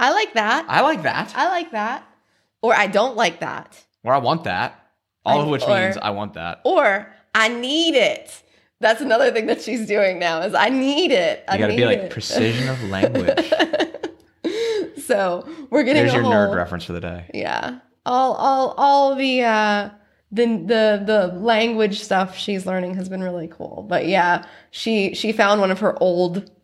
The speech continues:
Speaker 1: pieces of clothing the other day and was like, "I need it." And I was like, "That is not gonna fit you, and it, you don't need it."
Speaker 2: She tried.
Speaker 1: She did. She did try. Um, so, yeah,
Speaker 2: Oh,
Speaker 1: lots
Speaker 2: we
Speaker 1: of
Speaker 2: were supposed to
Speaker 1: language.
Speaker 2: be bringing Amanda on.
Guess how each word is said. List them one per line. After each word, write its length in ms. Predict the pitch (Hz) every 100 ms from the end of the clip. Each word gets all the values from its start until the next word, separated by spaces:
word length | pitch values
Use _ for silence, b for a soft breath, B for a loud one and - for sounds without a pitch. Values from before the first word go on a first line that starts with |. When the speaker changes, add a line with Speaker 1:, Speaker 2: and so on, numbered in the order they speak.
| -
Speaker 1:
pieces 340 | 214 208 190
of 160 | 165 165
clothing 400 | 175 170 170 160
the 100 | 151
other 140 | 143
day 160 | 143 131
and 100 | 143
was 120 | 165
like, 180 | 165 165
"I 180 | - 175
need 320 | 175 180 196
it." 220 | 180 147 147
And 100 | 151
I 100 | 160
was 200 | 175 180
like, 380 | 170 160 160 165
"That 240 | 160 170
is 260 | 160 170 180
not 460 | 156 156 147 147
gonna 160 | 156 160
fit 320 | 165 170 -
you, 340 | 147 123 101 -
and 140 | 190
it, 140 | 190 -
you 100 | 151
don't 220 | 147 95 -
need 180 | 87
it." 300 | - - - -
Speaker 2:
She 140 | - 117
tried. 320 | - 180 - -
Speaker 1:
She 140 | 214
did. 280 | 294 359 220
She 140 | -
did 160 | 226 247
try. 380 | 254 202 131 208 B B B -
Um, 640 | 220 185 165 165 202 - -
so, 560 | - 196 139 151 214 -
yeah, 220 | - - -
Speaker 2:
Oh, 40 | -
Speaker 1:
lots 80 | 180
Speaker 2:
we 80 |
Speaker 1:
of 60 | 202
Speaker 2:
were 40 | 202
supposed 200 | 165 196
to 60 |
Speaker 1:
language. 80 | 226
Speaker 2:
be 20 |
bringing 260 | 175 208 208
Amanda 320 | 185 214 208
on. 400 | - 135 101 85